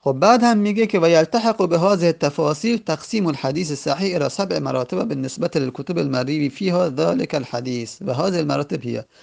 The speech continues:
حالا به این سه، ما احادیث صحیح، آه، راویان را به سه درجه تقسیم کردیم الان. خب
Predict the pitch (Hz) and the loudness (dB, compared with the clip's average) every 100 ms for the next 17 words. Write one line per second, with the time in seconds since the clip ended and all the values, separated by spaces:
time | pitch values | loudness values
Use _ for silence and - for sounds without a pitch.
0 | - - - - 156 190 233 190 208 185 | -20 -20 -20 -2 4 6 4 4 2 0
1 | 175 - - 180 170 208 214 202 156 151 | -2 -4 0 0 2 2 2 0 -2 -2
2 | 165 156 147 160 151 208 208 190 196 196 | 0 0 0 0 0 2 2 2 2 2
3 | 196 _ _ _ - 135 139 131 135 143 | 0 _ _ _ -4 0 2 2 0 -2
4 | - 131 - - - 156 139 156 143 156 | -6 -10 -12 -14 -10 -4 2 2 2 2
5 | 202 202 208 185 170 - - 208 180 175 | 2 4 2 2 0 0 0 0 2 0
6 | 170 175 - 151 - 143 120 110 110 107 | 2 -2 -2 -4 -2 -4 -2 -4 -4 -4
7 | 110 117 - _ - - - _ _ 143 | -6 -8 -12 _ -20 -20 -20 _ _ 0
8 | 143 131 | 0 -2